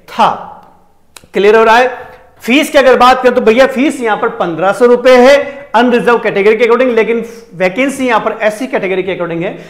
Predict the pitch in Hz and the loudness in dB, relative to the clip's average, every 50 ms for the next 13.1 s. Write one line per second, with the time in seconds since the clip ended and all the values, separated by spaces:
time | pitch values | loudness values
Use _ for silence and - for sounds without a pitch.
0 | - _ - 202 202 202 196 202 226 214 196 175 165 165 165 170 170 170 165 160 | -14 _ -10 -6 -6 -6 -6 -6 -4 -4 -2 -2 -2 -2 -4 -6 -8 -8 -8 -10
1 | 156 160 165 220 226 - - 190 170 147 139 160 156 147 143 - 175 165 180 240 | -10 -4 -2 -2 -2 -2 -4 -8 -8 -8 -8 -10 -10 -8 -8 -8 -8 -6 -8 -8
2 | 262 277 233 - - 185 175 160 165 - 185 196 202 202 - 160 143 143 147 143 | -8 -8 -8 -8 -6 -6 -8 -8 -8 -8 -10 -10 -10 -10 -12 -14 -12 -12 -12 -6
3 | 143 208 233 247 - - - - _ - 175 170 175 180 196 196 214 233 220 185 | -4 -4 -4 -4 -8 -14 -20 -20 _ -14 -12 -10 -6 -4 -4 -2 -2 -2 -2 -4
4 | 156 151 147 143 139 143 165 143 139 135 165 214 240 214 151 - - - - - | -4 -6 -8 -8 -10 -10 -10 -10 -8 -2 0 2 2 2 2 -2 -6 -12 -16 -18
5 | - - - _ - 277 277 - - 240 233 233 233 226 226 220 220 220 208 214 | -20 -20 -10 _ 0 0 2 2 2 0 0 0 0 0 0 0 2 0 0 0
6 | 214 208 208 180 196 196 202 202 202 208 208 196 - 196 190 190 196 208 196 190 | 0 -2 -2 0 2 2 2 2 0 -2 -4 -2 -2 -2 -4 -2 0 0 0 0
7 | 196 180 - 180 180 165 190 180 180 156 156 - 170 180 180 190 208 202 202 175 | -2 -4 -6 -6 -6 -2 -2 -2 -2 -2 -4 -6 -6 -4 -2 -2 -2 -2 -2 -4
8 | 165 170 160 143 170 190 180 175 247 247 233 214 208 - 214 190 - 196 196 196 | -4 -4 -6 -4 -4 -4 -4 -2 0 2 2 2 2 0 -4 -4 -2 -2 -2 -2
9 | 190 196 190 185 165 190 190 180 151 156 151 156 180 208 240 - - 240 247 254 | -2 -2 -2 -2 -2 -2 -2 -2 -4 -4 -2 2 4 4 4 4 4 4 4 4
10 | 269 262 - - - - - - 180 214 208 - 226 208 - 185 180 190 196 190 | 4 2 0 -4 -10 -14 -4 0 0 0 2 0 -2 -4 -2 0 0 0 0 -2
11 | 196 190 170 170 185 220 254 254 - - - - - - 202 208 196 202 160 - | -4 -8 -6 -2 0 2 2 2 0 -4 -10 -12 -8 -6 -6 -4 -4 -4 -4 -6
12 | - 196 - - 165 170 165 - 139 135 139 139 139 139 147 190 247 - - - | -6 -10 -10 -8 -8 -8 -8 -12 -14 -14 -14 -12 -10 -8 -6 -6 -6 -8 -10 -16
13 | - | -20